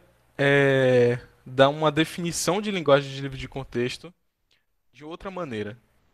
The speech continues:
é, de um ponto de vista algébrico. Ah, como a minha pesquisa tá trabalhando esse conceito geral, é, esse conceito, né, de conjunto equacional e tal,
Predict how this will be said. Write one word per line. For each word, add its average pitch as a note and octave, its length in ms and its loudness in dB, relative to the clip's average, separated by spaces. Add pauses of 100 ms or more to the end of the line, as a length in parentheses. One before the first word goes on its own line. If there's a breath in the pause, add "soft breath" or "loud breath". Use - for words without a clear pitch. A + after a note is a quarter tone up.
(180)
é, A#2+ 180 4
de B2+ 120 -8
um C3+ 60 -8
ponto C#3+ 320 -8
de C3 100 -10
vista C3 600 -4 (160)
algébrico. A#2+ 640 2 (2250)
Ah, B2+ 720 -10 (380)
como G3+ 220 -2
a G3+ 40 0
minha G3 140 6
pesquisa D#3+ 440 4
tá D#3 260 6
trabalhando B2+ 840 4 (220)
esse C3 200 -6
conceito C3+ 420 -6
geral, A#2+ 560 6 (760)
é, A2+ 420 -6 (600)
esse - 180 -6
conceito, B2+ 520 0
né, C3+ 160 2
de B2+ 140 -8
conjunto A#2+ 440 -8
equacional A#2+ 580 0
e A#2 40 -2
tal, A2+ 320 2